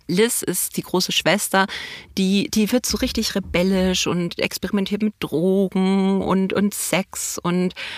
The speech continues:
der jüngste, Jules, aus dessen Sicht das auch geschrieben ist, der fühlt sich halt einfach komplett alleingelassen. Und man, man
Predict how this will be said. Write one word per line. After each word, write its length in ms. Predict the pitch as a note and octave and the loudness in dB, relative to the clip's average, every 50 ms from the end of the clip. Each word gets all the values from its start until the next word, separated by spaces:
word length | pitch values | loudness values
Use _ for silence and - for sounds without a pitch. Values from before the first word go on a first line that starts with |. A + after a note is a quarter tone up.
| - - - - - - - - _ - - - | -12 -12 -14 -14 -16 -18 -20 -20 _ -20 -4 0
der 240 | G3+ F#3+ F3+ F3 F3 | 2 4 4 4 4
jüngste, 880 | E3+ G3 G#3+ B3+ D4 D#4+ - - - - B3+ B3 B3+ B3 B3 B3 B3+ - - | 4 4 4 4 2 0 -2 -4 -2 0 0 2 2 2 2 2 0 -2 -2
Jules, 340 | - - G#3+ A3 B3 C4 - | 0 2 2 4 4 2 2
aus 160 | - F#3+ - | 0 -2 -2
dessen 240 | - G3 - G3+ F#3+ | -2 -2 0 0 0
Sicht 240 | F#3 A3 - - A#3 | 0 -2 -2 -2 -6
das 120 | A3 - | -4 0
auch 240 | - - G#3 - - - | 0 0 -2 -2 -6 -6
geschrieben 500 | - A3 - - - - G#3 A3 A3+ A3 | -4 -2 -2 -2 0 0 0 2 2 0
ist, 360 | - - G3+ G#3 - - - - | 0 0 0 0 -2 -4 -2 2
der 320 | G3 F#3+ F#3 F#3 F#3 F#3 | 4 6 6 6 6 4
fühlt 240 | F3+ - - G3 F#3+ | 2 2 0 0 0
sich 100 | - F#3 | 2 0
halt 80 | F3+ - | 0 0
einfach 240 | - D#3 E3+ - - | 0 -2 -4 -4 -6
komplett 480 | - - F3 D#3+ D#3 - E3+ D#3+ - | -4 0 0 0 0 0 -4 -2 -2
alleingelassen. 840 | - D3 C#3+ - C#3 C#3+ D#3 D3+ D3 C#3+ C#3 D3+ - - - C#3 D#3+ - - - - - - - - - - - | -2 0 0 0 0 0 0 0 0 0 -2 -2 -4 -4 -2 -2 -4 -4 -6 -12 -12 -12 -14 -14 -16 -18 -20 -4
Und 640 | _ F3 F3+ F3+ F3 F3+ F3 F3 F3 F3 E3+ - - _ _ _ _ _ | _ 2 2 4 4 4 2 2 2 0 -2 -4 -10 _ _ _ _ _
man, 340 | - - D#3 F#3+ F3+ F#3 F#3 | -2 0 2 4 4 4 4
man 340 | F#3 F3+ F3 F3 F3+ E3+ | 4 4 4 4 2 0